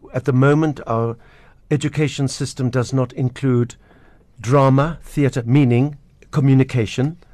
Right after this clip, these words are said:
as part of the curriculum. Um,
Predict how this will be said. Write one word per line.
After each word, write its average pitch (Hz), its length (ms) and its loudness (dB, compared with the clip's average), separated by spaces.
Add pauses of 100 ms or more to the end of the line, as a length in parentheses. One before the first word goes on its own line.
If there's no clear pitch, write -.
(140)
as - 120 -4
part 127 400 -4
of 120 360 -4 (460)
the 127 140 -4
curriculum. 127 640 -4 (760)
Um, 135 380 0